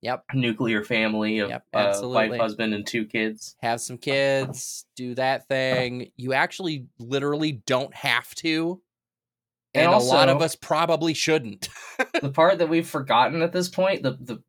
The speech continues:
Speaker 2: fucking picket fence house,
Speaker 1: Yeah.
Speaker 2: it's, it's not available to us
Speaker 1: You
Speaker 2: anymore.
Speaker 1: can't have it. You're not
Speaker 2: You
Speaker 1: allowed,
Speaker 2: can't.
Speaker 1: you're, you have to try to, so if you wanna have the two point five kids,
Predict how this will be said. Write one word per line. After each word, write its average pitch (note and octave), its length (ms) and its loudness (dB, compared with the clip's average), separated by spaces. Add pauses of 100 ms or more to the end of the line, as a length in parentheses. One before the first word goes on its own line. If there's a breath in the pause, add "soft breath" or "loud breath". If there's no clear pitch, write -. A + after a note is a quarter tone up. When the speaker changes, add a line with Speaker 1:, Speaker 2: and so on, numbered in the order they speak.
Speaker 2:
fucking C3 440 0
picket C#3 340 -2
fence - 580 -2
house, - 580 0 (460)
Speaker 1:
Yeah. C#3 200 0
Speaker 2:
it's, C3+ 200 -10
it's - 60 -10
not D#3+ 180 4
available D#3 540 2
to C3 240 0
us A2 180 -2
Speaker 1:
You A#2+ 80 -4
Speaker 2:
anymore. G#2+ 320 0
Speaker 1:
can't C3+ 180 0
have B2+ 260 0
it. - 200 -10 (220)
You're B2+ 120 -4
not C3 80 0
Speaker 2:
You C3+ 60 4
Speaker 1:
allowed, B2+ 120 0
Speaker 2:
can't. C#3 300 -2
Speaker 1:
you're, F#3+ 220 0
you G3+ 260 0
have G#3+ 280 4
to A3 80 -6
try F#3+ 420 2
to, F3+ 280 -2
so F#3 280 2
if F3 180 -2
you G#3+ 120 -2
wanna B3 220 2
have F3 260 4
the F#3 60 -4
two G3 180 -6
point G3 240 -2
five F#3+ 260 2
kids, G3 320 0